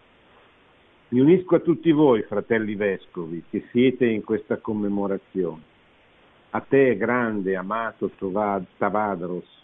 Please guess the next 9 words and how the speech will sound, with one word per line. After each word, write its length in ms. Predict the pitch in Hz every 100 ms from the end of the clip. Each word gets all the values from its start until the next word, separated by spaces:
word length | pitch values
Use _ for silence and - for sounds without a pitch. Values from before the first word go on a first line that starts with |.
| _
fratello 560 | 101 92 113 123 117 110
e 40 |
amico 360 | 104 107 110 98
vescovo 600 | 95 87 - 95 87 78
e 260 | 87 78 78 _
patriarca 680 | - - - 87 87 - 90
della 200 | 82 82
Chiesa 680 | - 82 78 87 80 76 73 _
Copta. 320 | 95 -